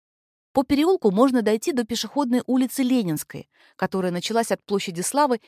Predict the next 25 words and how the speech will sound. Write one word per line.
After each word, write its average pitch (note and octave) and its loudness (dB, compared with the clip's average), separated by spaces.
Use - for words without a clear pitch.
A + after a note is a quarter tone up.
и C4+ -2
приведёт A3+ 0
к - -20
площади G3 0
Звёзд. G#3 0
Здесь F#3+ 2
неплохо B3+ 0
сохранилась G3 -2
историческая G#3+ -4
застройка. G#3 0
Некоторые F3+ -2
здания G#3+ 2
датируются B3+ 0
концом A3+ 2
восемнадцатого F3+ -4
века. E3+ -8
Обратите F#3 -2
внимание, G3 -2
за F#3 0
коваными A3 2
воротами G3 2
дома F#3 2
номер F#3+ 2
одиннадцать F3 -4
А C4+ 2